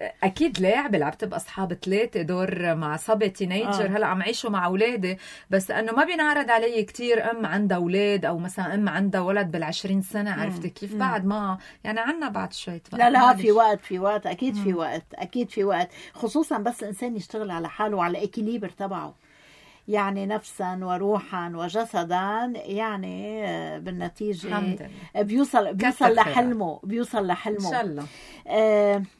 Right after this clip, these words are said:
Speaker 2: رانيا، آه، بدنا نتوقف على آخر ثلاث أربع سنين.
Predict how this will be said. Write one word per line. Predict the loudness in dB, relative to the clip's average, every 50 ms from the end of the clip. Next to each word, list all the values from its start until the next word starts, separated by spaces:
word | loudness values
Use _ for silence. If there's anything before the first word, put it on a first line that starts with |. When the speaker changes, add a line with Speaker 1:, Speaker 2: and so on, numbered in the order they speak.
| _ -20 _ _ -4 0
Speaker 2:
رانيا، | 2 4 6 6 6 6 4 4 6 6 6 6 6 4 2 0 _ _ _ _ _ -14 -6
آه، | -2 0 2 2 2 2 2 0 0 -2 -4 -6 -4
بدنا | -2 0 2 2 2 2
نتوقف | 2 2 0 0 0 0 0 0
على | -2 0 0 -2
آخر | -4 0 2 2 2 2
ثلاث | 0 -2 -4 -4 -2
أربع | -4 -4 -4 -2 -4 -4 -4
سنين. | -6 -10 -10 -10 -10 -10 -12